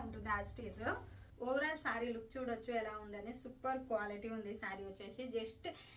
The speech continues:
ఎయిట్ హండ్రెడ్ అండ్ నైంటీ నైన్ షిప్పింగ్ ఫ్రీ అనమాట. బడ్జెట్ ఫ్రెండ్లీలో సంక్రాంతి and న్యూ ఇయర్ స్పెషల్గా రిలీజ్ చేస్తున్నాను వీడియో అయితే. యాక్చువల్గా సాటర్డేనే పెట్టాల్సి ఉండే, పాసిబుల్ అవ్వలేదు, మళ్ళీ సండే హాలిడే ఉంటుంది and మండే క్రిస్మస్ హాలిడే కదా, ఇంకా so అందుకని పెట్టలేదన్నమాట.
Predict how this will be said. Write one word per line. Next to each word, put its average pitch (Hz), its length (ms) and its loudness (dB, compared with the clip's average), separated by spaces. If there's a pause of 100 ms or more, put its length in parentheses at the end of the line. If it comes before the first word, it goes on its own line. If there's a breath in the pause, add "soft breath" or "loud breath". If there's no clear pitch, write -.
(160 loud breath)
ఎయిట్ 262 200 6
హండ్రెడ్ 277 280 4
అండ్ 269 160 0
నైంటీ 214 340 0
నైన్ 240 180 2
షిప్పింగ్ 226 380 -4
ఫ్రీ 214 100 -2 (100)
అనమాట. 202 280 -2 (120)
బడ్జెట్ 208 340 2
ఫ్రెండ్లీలో 226 420 2 (100)
సంక్రాంతి 233 640 0 (440 loud breath)
and 233 100 4 (100)
న్యూ 233 220 2
ఇయర్ 247 200 6
స్పెషల్గా 240 480 0 (100)
రిలీజ్ 226 320 -2
చేస్తున్నాను 214 540 0
వీడియో 202 220 0
అయితే. 233 200 -2
యాక్చువల్గా 294 400 0 (380 loud breath)
సాటర్డేనే 285 600 6
పెట్టాల్సి 277 500 4
ఉండే, 233 180 4 (320)
పాసిబుల్ 254 380 10
అవ్వలేదు, 240 420 4
మళ్ళీ 240 240 6
సండే 226 320 6
హాలిడే 220 340 6 (120)
ఉంటుంది 202 340 2 (440 loud breath)
and 233 160 4 (100)
మండే 226 280 8
క్రిస్మస్ 233 480 2
హాలిడే 202 300 4 (100)
కదా, 196 220 4
ఇంకా 220 200 4
so 240 80 4 (100)
అందుకని 226 400 4
పెట్టలేదన్నమాట. 196 640 0